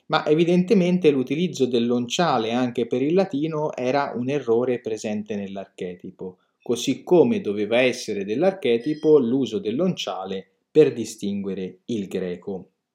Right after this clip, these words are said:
Oltre a queste caratteristiche ci sono poi un certo numero di errori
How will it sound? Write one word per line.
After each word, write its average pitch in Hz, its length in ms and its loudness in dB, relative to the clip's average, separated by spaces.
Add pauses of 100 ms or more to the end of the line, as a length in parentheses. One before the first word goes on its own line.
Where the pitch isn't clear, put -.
(1160)
Oltre 156 300 4
a 117 60 0
queste 123 280 -2
caratteristiche 131 920 0
ci 107 140 -8
sono 110 340 -4
poi 117 280 -2
un 92 120 -10
certo 135 340 -4
numero 107 440 -8
di 107 140 -6
errori 113 600 2